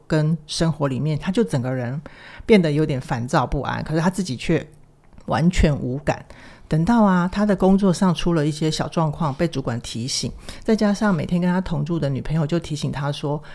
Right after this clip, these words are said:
：“哎，你怎么最近常生气啊？我觉得你有点不好相处。”哎，他才发现到自己有一点不对劲。那所以后来这位学员怎么了呢？凯宇？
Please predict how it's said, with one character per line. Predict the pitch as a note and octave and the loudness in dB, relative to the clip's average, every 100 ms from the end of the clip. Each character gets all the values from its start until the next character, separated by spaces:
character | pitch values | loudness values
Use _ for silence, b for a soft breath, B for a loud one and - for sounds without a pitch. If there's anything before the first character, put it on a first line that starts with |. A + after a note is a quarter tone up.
| B - | B 2
：“哎， | A3 | 4
你 | F3 | 6
怎 | G3+ | 6
么 | E3 | 6
最 | G3 | 4
近 | F#3+ F#3+ | 4 4
常 | D3+ | 2
生 | - - E3 | -4 0 -2
气 | - - D#3 | 0 0 0
啊？ | C#3 | 0
我 | |
觉 | D3 | 0
得 | G3 | 2
你 | F3+ | 4
有 | E3 | 4
点 | F3+ D3+ | 4 2
不 | D#3+ | 2
好 | C3 | 0
相 | - C#3 | -2 -4
处。” | D3 - - | -4 -4 -6
哎， | - - B B - | -8 -12 B B -8
他 | - | -4
才 | F#3 D3+ | -2 -2
发 | D3+ E3+ D#3 | -4 -2 0
现 | D3+ D#3+ | 0 0
到 | D3+ D3 | 0 0
自 | D#3+ | -2
己 | D3+ | -4
有 | A2+ B2+ | -6 -6
一 | |
点 | C3+ C#3+ B2+ | -4 -4 -6
不 | - C#3 | -8 -10
对 | - E3 C3 | -2 -2 -2
劲。 | - - - B B B B | -4 -6 -6 B B B B
那 | - G3 | 2 2
所 | - D#3 | 4 2
以 | D#3+ D3+ C3 - - | 4 2 -2 -10 -12
后 | - D#4+ | 2 6
来 | F3 F3 | 6 6
这 | G#3 | 8
位 | G3+ | 6
学 | F#3 D#3 | 6 4
员 | D#3 C#3+ D#3+ - - | 4 2 0 -6 -12
怎 | - B2+ | -2 -2
么 | B2 | 0
了 | C3+ D#3 | 0 2
呢？ | E3 E3 E3 - | 4 2 2 -2
凯 | - D3 | 0 2
宇？ | D3 | 4